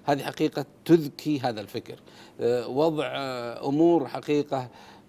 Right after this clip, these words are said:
خلينا نقول، مثيرة لعواطف هؤلاء اللي يقول: "شوف، شوف إيش قال الفلاني وشوف إيش قال العلاني، آه، ضد الإسلام"، فيما يظن أنه ضد الإسلام، ويبدأ يتحرك. ولذلك الإعلام خطير جدًا جدًا جدًا. الدول في، أو الدولة في، في مناهج ال-،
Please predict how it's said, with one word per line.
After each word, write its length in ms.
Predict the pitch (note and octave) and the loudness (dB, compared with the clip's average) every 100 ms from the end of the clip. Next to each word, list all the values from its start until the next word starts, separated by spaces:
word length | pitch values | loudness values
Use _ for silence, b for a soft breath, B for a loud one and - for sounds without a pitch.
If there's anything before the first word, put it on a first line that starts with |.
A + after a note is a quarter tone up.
| - A#2+ | -8 -6
خلينا 220 | - C#3 | -2 0
نقول، 220 | C#3 C#3+ | 2 2
مثيرة 500 | C3+ B2 D#3+ E3 D3 | 2 0 4 6 6
لعواطف 600 | B2+ B2+ C3+ D3+ D3+ C3+ | 2 -4 2 2 2 -2
هؤلاء 440 | C#3 C#3+ C#3+ C#3+ C3 | -2 -2 0 0 -2
اللي 460 | B2+ B2 A#2 A2 | -4 -6 -6 -6
يقول: 180 | B2+ C#3 | -2 -2
"شوف، 240 | D3 D#3 - B B | 0 -2 -2 B B
شوف 200 | - D#3+ | 0 2
إيش 140 | D#3 C3 | 2 2
قال 340 | C#3+ C3+ C3+ | 0 0 -2
الفلاني 580 | A#2 A#2+ C3 C#3 C#3 C#3 | -6 -4 -2 2 2 0
وشوف 220 | B2 C#3+ A#2+ | -2 -4 -6
إيش 220 | A2+ A#2 | -10 -4
قال 180 | B2+ C#3 | 0 0
العلاني، 600 | C3 C3 C3+ C#3 C#3 C3+ B B B | 0 -2 -2 0 -2 -4 B B B
آه، 160 | - A2+ | -8 -4
ضد 280 | B2 C#3 B2 | 0 0 0
الإسلام"، 500 | B2+ A#2+ C#3+ D3 C#3+ | -2 -2 -2 -2 -2
فيما 320 | - C#3+ C#3+ | 0 2 2
يظن 220 | C#3 C#3 C#3 | 2 0 0
أنه 160 | C3+ | -2
ضد 220 | B2+ B2+ | -4 -2
الإسلام، 460 | C3 B2+ C3+ C#3 C#3 - B B | -2 -2 -4 -4 -4 -10 B B
ويبدأ 360 | B2+ D3+ C#3+ C3+ | 2 2 4 0
يتحرك. 440 | C3 C3+ A2 G#2 | -2 -6 -6 -4
ولذلك 340 | A#2+ C#3+ C3+ D3 | 0 0 0 -4
الإعلام 340 | B2 C#3+ C#3 | -2 -2 -2
خطير 460 | - B2 D3 C#3+ A#2+ | -4 -6 -2 0 -2
جدًا 380 | C3+ B2 A#2+ | -6 -6 -4
جدًا 380 | A#2 A2+ B2 A#2 | -4 -4 -4 -4
جدًا. 400 | A2+ A#2 G2+ G#2 - B B B B2+ | -4 -6 -10 -14 -16 B B B -6
الدول 600 | B2 D3+ G#3+ F#3 D3 C3 - _ _ _ | 2 4 8 8 6 0 -20 _ _ _
في، 560 | - C3 B2 A2+ A2+ A#2 | -14 -8 -6 -6 -8 -10
أو 220 | A#2 B2 | -6 -4
الدولة 420 | A2+ C3+ E3 C#3+ | 4 6 6 4
في، 340 | A#2 - A2+ G#2 | -2 -8 -8 -8
في 160 | A#2 | -6
مناهج 480 | A2+ A#2 C3 C3+ B2+ | -4 -2 -4 -4 -6
ال-، 180 | A#2+ | -10